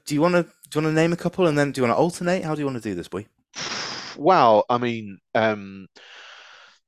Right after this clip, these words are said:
Speaker 2: there's several goals for me that were, that were big for, for various reasons, but mainly because they were just fucking awesome. But, um, when I was thinking about my favourite goals ever, I remember vividly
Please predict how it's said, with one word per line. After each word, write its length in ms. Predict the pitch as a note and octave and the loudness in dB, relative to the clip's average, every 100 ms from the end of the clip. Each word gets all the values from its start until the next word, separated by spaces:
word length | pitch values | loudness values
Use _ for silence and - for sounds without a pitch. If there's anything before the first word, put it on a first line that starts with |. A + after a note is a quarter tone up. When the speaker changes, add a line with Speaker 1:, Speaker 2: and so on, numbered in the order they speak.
| - | -4
Speaker 2:
there's 120 | - | 0
several 320 | G#3+ G#3 G3+ | 0 2 2
goals 320 | E3+ E3 D3+ | 4 4 2
for 60 | D3 | -2
me 180 | C3+ B2+ | -2 0
that 160 | A#2 G#2+ | 0 -4
were, 100 | G#2+ | -4
that 140 | A#2+ | -4
were 140 | B2+ | -2
big 340 | A2+ B2+ A#2 A2 | 0 0 0 -4
for, 440 | - A#2+ A#2+ A#2+ - _ _ _ | -2 0 2 -2 -10 _ _ _
for 120 | B2+ | -6
various 520 | A#2 E3 C3 G#2+ - | 0 2 2 0 -2
reasons, 380 | A#2 G#2+ G#2 A2 | -6 -6 -10 -10
but 120 | C#3+ | -6
mainly 340 | C3+ C3+ A#2 A2 | 0 2 2 0
because 300 | A#2 - G#2+ | -2 -8 -10
they 80 | F#2 | -10
were 80 | F#2+ | -12
just 220 | - - | -10 -10
fucking 420 | - F#2+ - G#2 - | -4 -4 -4 -18 0
awesome. 720 | C#3 D3 B2 - G#2 B2 B2 _ | 4 4 2 -4 -10 -10 -16 _
But, 260 | B2 A#2+ - | 2 2 0
um, 480 | B2 A#2 A#2 A#2 A2+ - - | -2 0 0 -4 -12 -12 -4
when 140 | C3 | 0
I 140 | D3 | 0
was 160 | C3 - | 0 -4
thinking 260 | C3+ B2+ A#2 | -8 -8 -4
about 240 | A2+ A2 | -2 -2
my 120 | G#2 | -2
favourite 400 | G#2 A#2 G#2 G2 | -2 0 2 0
goals 260 | G#2+ G#2 G2 | 0 0 0
ever, 420 | G2+ F#2+ F#2 F#2 - | -4 -2 -2 -4 -4
I 100 | G#2 | -6
remember 760 | G#2 G#2+ A#2 A#2+ A2+ A2 G#2+ G2+ _ _ - | -6 -6 -4 -4 0 0 0 -4 _ _ -20
vividly 1200 | F#2+ G2 A2 C#3 D3 B2 A2+ G#2+ G#2+ F#2 G#2 G#2+ | -18 -6 4 6 6 6 2 2 0 0 -6 -16